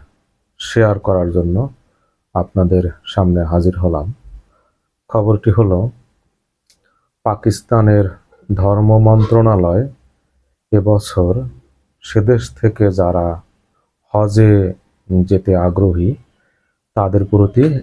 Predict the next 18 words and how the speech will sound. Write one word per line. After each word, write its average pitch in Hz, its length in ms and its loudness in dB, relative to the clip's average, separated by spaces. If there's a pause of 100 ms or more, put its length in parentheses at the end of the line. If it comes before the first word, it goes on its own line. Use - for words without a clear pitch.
একটি 95 560 -2 (840)
নির্দেশনা 113 680 2
জারি 85 260 -2
করেছে। 80 440 -6 (840)
সেটি 107 260 0
হলো, 101 360 2 (1200)
যারা 98 320 0 (100)
হ-, 90 200 -2
হজে 95 400 0
যেতে 92 340 0
চায়, 107 420 -2 (680)
তাদেরকে 95 540 -2
মুসলেকা 117 760 0
দিতে 90 280 -2
হবে, 87 440 -2 (640)
এই 107 160 4
মর্মে 90 460 0
যে 90 340 -2